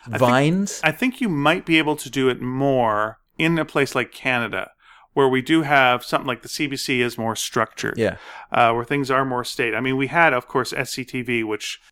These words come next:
Speaker 1: broke it all down and made fun of it
Speaker 2: <laughs>
Speaker 1: all,
Speaker 2: Yeah,
Speaker 1: and,
Speaker 2: yeah.
Speaker 1: you know, that was so, that was so long ago.
Speaker 2: Yeah.
Speaker 1: But maybe we, maybe we do have some stuff here that could be, uh, broken up, broken apart.
Speaker 2: Sure.
Speaker 1: I don't know.
Speaker 2: Uh, well, we have a show that should be doing it, but never, has never done it.
Speaker 1: And what is that show?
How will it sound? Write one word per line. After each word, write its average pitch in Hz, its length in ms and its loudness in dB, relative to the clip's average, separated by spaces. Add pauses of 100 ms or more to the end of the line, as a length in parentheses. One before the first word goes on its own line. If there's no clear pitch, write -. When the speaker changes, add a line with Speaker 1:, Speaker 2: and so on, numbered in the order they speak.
(100)
Speaker 1:
broke 147 280 4
it 143 60 4
all 131 220 6
down 127 400 6
and 117 100 0
made 127 220 4
fun 123 220 2
of 120 100 0
it 120 80 4
Speaker 2:
<laughs> 120 100 6
Speaker 1:
all, 117 300 6
Speaker 2:
Yeah, 117 140 4
Speaker 1:
and, 110 120 -4
Speaker 2:
yeah. 104 80 0
Speaker 1:
you 120 60 -2
know, 117 100 -2
that 123 100 2
was 120 140 -2
so, 123 280 0
that 127 160 -2
was 123 120 -6
so 123 120 -4
long 117 240 -4
ago. 117 340 -2
Speaker 2:
Yeah. 98 280 -4
Speaker 1:
But 170 120 -2
maybe 202 180 2
we, 185 220 -2
maybe 170 240 -4
we 175 120 -4
do 180 140 -2
have 143 220 -2
some 120 160 -10
stuff 117 300 -6
here 120 200 -4
that 107 160 -8
could 113 220 -8
be, 107 300 -2
uh, 98 300 -4 (480)
broken 127 400 0
up, 113 200 -4
broken 123 260 2
apart. - 440 -2 (220)
Speaker 2:
Sure. - 240 -2
Speaker 1:
I 175 60 6
don't 185 140 6
know. 175 200 2 (680)
Speaker 2:
Uh, 143 120 4
well, 127 160 6
we 117 100 4
have 139 160 4
a 120 100 2 (220)
show - 280 2
that 120 200 0
should 151 160 2
be 131 80 2
doing 131 320 2
it, 131 220 -6
but 104 160 -4
never, 110 280 0
has 101 360 -4
never 101 180 -2
done 113 180 -2
it. 87 180 -6
Speaker 1:
And 135 120 4
what 131 100 6
is 127 120 0
that 107 160 0
show? - 240 -8